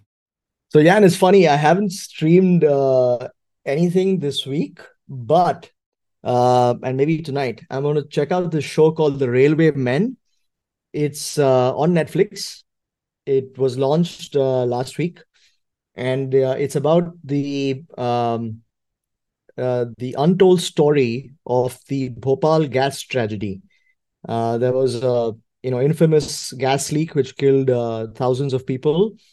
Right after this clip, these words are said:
in a chemical factory in Bhopal, and this, uh, this series, uh, attempts to show the true story of what happened. So,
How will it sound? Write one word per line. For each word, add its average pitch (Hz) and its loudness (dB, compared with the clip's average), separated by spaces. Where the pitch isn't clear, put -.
in 127 -2
a 120 -4
chemical 139 -2
factory 135 -2
in 135 -4
Bhopal, 156 0
and 135 -2
this, - -4
uh, 117 -4
this 117 -8
series, 165 0
uh, 123 -4
attempts 156 0
to 143 -2
show 151 2
the 131 -2
true 151 -4
story 139 2
of 123 2
what 123 -2
happened. 113 -8
So, 107 -6